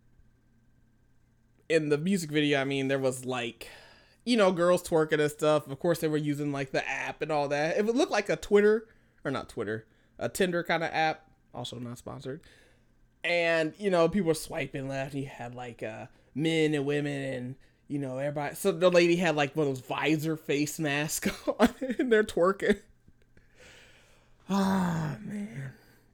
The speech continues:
That would might be my new favorite thing. <laughs> Especially since I found out he's not talking about faxes.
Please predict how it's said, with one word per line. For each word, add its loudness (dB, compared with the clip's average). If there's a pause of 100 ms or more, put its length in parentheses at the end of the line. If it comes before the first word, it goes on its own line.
(160)
That -12
would -12
might -8
be -10
my -12
new -10
favorite -14
thing. -18 (200)
<laughs> -8 (1080)
Especially 4
since -2
I 4
found 0
out 2
he's -2
not -2
talking -4
about -8
faxes. -8